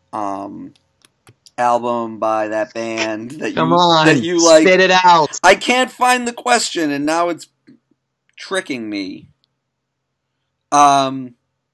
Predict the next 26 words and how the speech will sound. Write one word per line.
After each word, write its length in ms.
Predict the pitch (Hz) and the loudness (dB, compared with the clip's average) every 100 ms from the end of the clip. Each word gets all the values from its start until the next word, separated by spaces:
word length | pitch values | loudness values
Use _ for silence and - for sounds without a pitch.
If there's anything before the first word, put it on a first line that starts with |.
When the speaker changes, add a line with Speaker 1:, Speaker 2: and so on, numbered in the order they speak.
| _ 131 _ | _ _ _
Speaker 1:
do 100 | 151 | -18
you 260 | 180 202 214 | -14 -10 0
have 240 | 196 185 | 0 0
any 300 | 185 175 170 | -4 -8 -10
opinions 640 | - - 175 165 160 151 | -12 -12 -10 -8 -8 -8
on 240 | - 147 147 | -8 -6 -6
the 60 | |
new 180 | 147 147 | -2 -4
Blink 400 | 139 147 175 170 | -4 -4 -4 -6
album? 680 | - 123 113 113 110 107 113 _ 127 _ _ - | -6 -4 -4 -8 -12 -14 -18 _ -20 _ _ -10
Like, 200 | 135 131 | -8 -6
I 80 | 135 | -6
don't 160 | 139 | -6
remember 360 | 135 139 123 127 | -8 -10 -10 -12
if 80 | 113 | -14
we 120 | 117 | -14
talked 300 | 120 110 - | -12 -12 -14
about 280 | 98 95 - | -16 -16 -14
that. 260 | 98 95 170 | -16 -12 -12
Speaker 2:
Yeah, 80 | 160 - _ 165 | -12 -18 _ -8
I've, 120 | 175 | -8
I've 240 | - 180 175 | -10 -16 -6
talked 240 | 202 214 | -4 -4
about 260 | 147 135 131 | -4 -4 -2
it 220 | 123 - _ _ | -4 -10 _ _
extensively. 720 | 123 - 147 - 98 98 117 | -14 -8 -8 -8 -16 -18 -18